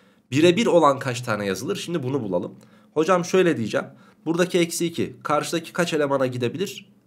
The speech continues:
Üç. Hemen yazdım. Çarpı. Şimdi varsayalım ki ikiye gitti. Artık buradaki sıfır ikiye gidemeyecek. O halde iki elemana gidebilir. Varsayalım ki sıfır da sevgili arkadaşlarım bire gitti.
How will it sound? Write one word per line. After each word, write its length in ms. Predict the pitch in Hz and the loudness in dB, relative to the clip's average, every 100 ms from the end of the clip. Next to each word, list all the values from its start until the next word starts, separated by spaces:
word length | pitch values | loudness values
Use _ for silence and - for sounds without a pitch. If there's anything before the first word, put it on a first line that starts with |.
| - | -6
Üç. 400 | 127 - - - _ - | -6 -6 -12 -12 _ -8
Hemen 240 | 104 117 | -6 -2
yazdım. 400 | 117 98 90 - - _ _ _ _ | -2 -2 -2 -8 -20 _ _ _ _
Çarpı. 420 | - 127 107 - - - - | -2 0 0 -4 -18 -20 -16
Şimdi 200 | 95 139 | -4 4
varsayalım 500 | 185 151 160 151 151 | 4 4 0 0 -4
ki 120 | - | -10
ikiye 300 | 131 170 170 | -4 2 2
gitti. 380 | 147 - - - | 0 -8 -8 -2
Artık 460 | 139 143 - 120 151 | 0 0 -4 -10 -6
buradaki 360 | 147 131 123 | -4 -4 -6
sıfır 340 | 120 139 165 - | -10 -8 -8 -8
ikiye 280 | 120 160 | -4 -2
gidemeyecek. 680 | 143 107 151 113 - - - _ - - | -2 -2 -2 -2 -8 -12 -20 _ -20 -8
O 120 | 143 143 | -2 0
halde 220 | 143 202 | 0 0
iki 160 | 190 | 0
elemana 300 | 190 135 98 | 2 2 -2
gidebilir. 500 | 82 80 71 - - _ _ _ - | -8 -12 -18 -20 -20 _ _ _ 0
Varsayalım 480 | 175 180 180 156 143 | 4 4 4 0 0
ki 140 | - | -8
sıfır 420 | - 185 175 151 | -4 -2 0 0
da 140 | 127 - | 0 0
sevgili 280 | - 143 139 | -2 0 2
arkadaşlarım 600 | 131 123 - 208 202 120 | 2 -2 -2 -4 -6 -2
bire 180 | 160 190 | 2 2
gitti. 460 | - 127 185 185 | 0 -8 -12 -12